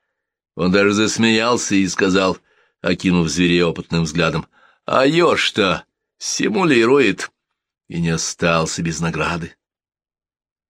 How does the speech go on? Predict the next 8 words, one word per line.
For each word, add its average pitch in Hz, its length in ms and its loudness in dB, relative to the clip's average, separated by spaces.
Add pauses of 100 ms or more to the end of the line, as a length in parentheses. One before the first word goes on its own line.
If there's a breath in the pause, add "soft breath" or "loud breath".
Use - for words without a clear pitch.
Нежная, 95 640 0
спокойная 87 640 -2
улыбка 82 440 -2
засияла 80 580 -4
на 80 120 -6
простеньком 82 580 -8
лице. 82 420 -8
"Ш-ш-ш", - 720 -8